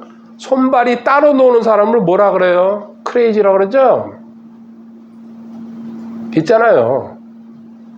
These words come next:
근데 지금 우리는 주님이 머리예요. 내가 몸이에요. 머리가 시키는 대로 몸은 순종하는 거예요. 그래야지 정상적이에요. 성화도 너가 단독 플레이하는 게 아니다.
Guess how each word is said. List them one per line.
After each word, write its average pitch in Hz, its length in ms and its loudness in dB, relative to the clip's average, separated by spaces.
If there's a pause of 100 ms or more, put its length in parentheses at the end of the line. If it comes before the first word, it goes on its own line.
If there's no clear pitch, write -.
(460)
근데 240 640 0 (540)
지금 240 340 0
우리는 226 320 4
주님이 220 380 2
머리예요. 180 920 2
내가 202 300 2
몸이에요. 190 600 2
머리가 208 460 2
시키는 277 400 0
대로 254 260 4
몸은 208 260 2
순종하는 220 640 2
거예요. 151 360 2
그래야지 254 360 0
정상적이에요. 151 1200 2 (1160)
성화도 220 1000 2
너가 170 260 -2
단독 190 380 -4
플레이하는 175 500 0
게 175 80 0
아니다. 143 840 0